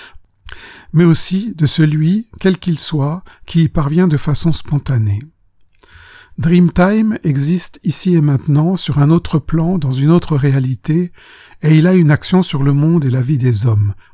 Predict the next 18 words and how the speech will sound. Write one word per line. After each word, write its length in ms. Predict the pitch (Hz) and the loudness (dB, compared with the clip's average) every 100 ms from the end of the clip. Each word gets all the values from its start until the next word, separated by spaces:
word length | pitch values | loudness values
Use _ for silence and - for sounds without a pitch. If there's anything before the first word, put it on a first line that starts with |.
| - - - - - | -20 -20 -20 -16 0
En 180 | 160 170 | 4 4
effet, 380 | 165 - 190 | 2 0 0
d'une 180 | 175 160 | 2 0
certaine 360 | - 151 185 165 | 0 -2 2 2
manière, 680 | 147 135 151 180 185 175 _ _ - - - | 2 2 0 0 -2 -6 _ _ -20 -20 -4
les 200 | 143 135 | 0 2
êtres 240 | 190 - | 2 0
créateurs 540 | 151 - 160 147 170 - | -2 0 0 0 -2 -2
primordiaux, 800 | - 156 147 123 117 151 180 196 - _ _ _ - _ - | -2 0 0 -2 -2 -4 -4 -6 -16 _ _ _ -20 _ -6
après 360 | 165 - 196 | -4 0 0
avoir 260 | 165 160 139 | 0 -2 -4
fait 160 | - 180 | -2 2
de 100 | 151 | 2
la 160 | 143 | 2
terre 300 | 139 170 165 | 0 0 0
ce 120 | - | -4
qu'elle 300 | 143 - 139 | -4 -2 0
est, 260 | 147 175 196 | 0 -2 -4